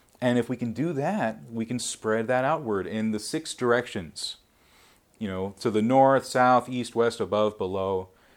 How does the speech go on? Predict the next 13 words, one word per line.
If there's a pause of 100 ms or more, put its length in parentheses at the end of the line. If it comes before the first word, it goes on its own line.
(200)
and
we
can
do
that.
But
it
always
has
to
come
back. (3000)
Now,